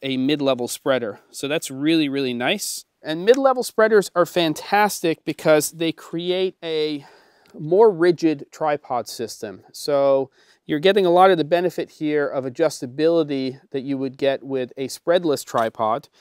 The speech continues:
but we can have that rigidity that you get out of a mid-level spreader.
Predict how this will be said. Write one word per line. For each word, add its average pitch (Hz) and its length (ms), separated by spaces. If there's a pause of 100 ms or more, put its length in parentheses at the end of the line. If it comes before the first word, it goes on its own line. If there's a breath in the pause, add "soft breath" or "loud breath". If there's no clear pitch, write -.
(380 soft breath)
but 143 440
we 147 160
can 143 200
have 139 320
that 139 180
rigidity 139 680 (120)
that 147 100
you 131 180
get 123 280
out 120 160
of 117 100
a 120 60
mid-level 123 480
spreader. 120 580